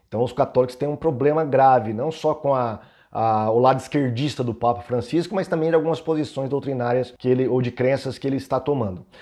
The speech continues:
Mas enfim, esse dogma foi proclamado pela Constituição Apostólica, Mu-, Munificentíssimos Deus, tá? Uma Constituição Apostólica é um documento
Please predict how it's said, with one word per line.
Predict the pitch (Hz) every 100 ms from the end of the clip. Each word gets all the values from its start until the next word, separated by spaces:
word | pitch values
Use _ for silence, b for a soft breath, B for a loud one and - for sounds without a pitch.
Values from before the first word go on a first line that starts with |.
| B
Mas | - 185
enfim, | 208 151 104 -
esse | 160 151
dogma | 143 143 143
foi | 135 127
proclamado | - 143 110 120 117 117
pela | 110 120 110 101 B B _
Constituição | - 156 - 131 110 113 110
Apostólica, | 131 120 - 117 135 135 127
Mu-, | 123 117
Munificentíssimos | 135 151 139 - 120 - 113 123 131
Deus, | 104 120 113 127 - -
tá? | 117 127
Uma | 147
Constituição | 156 160 151 123 120 120
Apostólica | 123 120 143 135 135
é |
um |
documento | 139 143 147 123 117 123 151 160